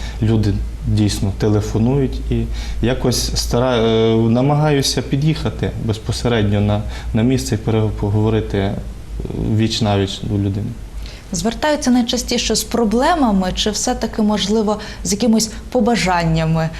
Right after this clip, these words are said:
Speaker 2: з напутствуючим словом яким-небудь?
Speaker 1: Ну, звертаються взагалі по-різному, і з проблемами, і з побажаннями, і з баченням своїм. Е, тобто різні люди, різні погляди, різні в ко-,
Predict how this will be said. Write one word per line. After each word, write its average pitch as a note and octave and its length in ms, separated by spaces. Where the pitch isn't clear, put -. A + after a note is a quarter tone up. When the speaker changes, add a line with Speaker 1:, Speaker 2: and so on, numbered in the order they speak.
Speaker 2:
з E3+ 100
напутствуючим G#3+ 960
словом F3+ 480
яким-небудь? E3+ 560
Speaker 1:
Ну, B2 60
звертаються B2+ 840
взагалі B2 500
по-різному, G2+ 840
і G#2 120
з G2+ 80
проблемами, A2 720
і G2 40
з - 60
побажаннями, G2+ 1040
і G#2+ 160
з G2+ 240
баченням G2+ 720
своїм. G2 500
Е, G#2 160
тобто A#2 360
різні C3 280
люди, A#2 360
різні A#2 300
погляди, A2+ 540
різні A2+ 300
в G#2+ 100
ко-, A#2 220